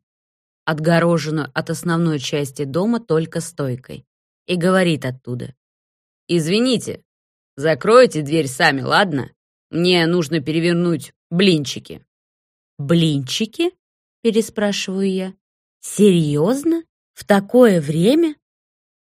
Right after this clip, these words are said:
"Для блинчиков никогда не бывает слишком рано или слишком поздно. Если вы в это не верите, можете уходить, потому что мы никогда не подружимся". Это сказано забавно серьезным тоном,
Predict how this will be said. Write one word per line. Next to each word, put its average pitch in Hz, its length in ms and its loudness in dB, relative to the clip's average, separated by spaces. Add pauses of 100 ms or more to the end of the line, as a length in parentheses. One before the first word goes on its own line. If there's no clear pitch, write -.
(360)
"Для 185 240 4
блинчиков 196 500 0
никогда 170 480 2
не 135 140 0
бывает 131 400 0
слишком 143 480 -4
рано 160 400 2 (240)
или 185 260 2
слишком 160 540 -2
поздно. 135 480 -2 (460)
Если 156 360 2
вы 156 160 4
в - 20 0
это 147 240 2
не 151 180 2
верите, 151 640 2 (120)
можете 214 560 2
уходить, 165 640 0 (320)
потому 160 300 2
что 147 180 -6
мы 143 220 0
никогда 214 840 0
не 170 260 2
подружимся". 131 800 -2 (280)
Это 262 280 0
сказано 254 600 -2
забавно 220 500 0
серьезным 208 720 -2
тоном, 135 500 -6